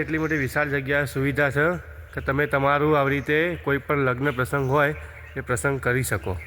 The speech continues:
તો જોઈ લે, એ મારી ચામુંડ, મારા દરેક વાલા ચામુંડ સ્વરૂપ અને હાચવજે માં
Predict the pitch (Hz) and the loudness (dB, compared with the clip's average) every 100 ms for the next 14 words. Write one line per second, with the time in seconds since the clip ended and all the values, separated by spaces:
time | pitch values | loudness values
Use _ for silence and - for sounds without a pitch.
0 | - - - - - - - - - - | -14 -16 -16 -16 -18 -16 -14 -14 -14 -14
1 | - - 123 110 131 117 101 95 - - | -12 -4 -2 2 2 2 0 -4 -8 -14
2 | - - - - - - - - - - | -14 -14 -14 -14 -14 -14 -12 -12 -10 -10
3 | - - - - - - 208 214 202 175 | -10 -10 -12 -10 -8 2 4 6 6 4
4 | 156 170 - 147 147 202 254 170 101 - | 2 2 0 0 4 6 6 4 -2 -10
5 | - - - - - - - - - - | -16 -16 -16 -16 -16 -16 -16 -16 -16 -16
6 | - - 113 120 143 131 123 151 143 143 | -14 -10 -4 0 2 2 2 2 2 2
7 | 143 135 127 139 135 131 131 139 131 127 | 2 0 0 0 0 2 2 2 2 0
8 | 110 110 143 139 120 107 120 | 0 0 0 2 2 2 0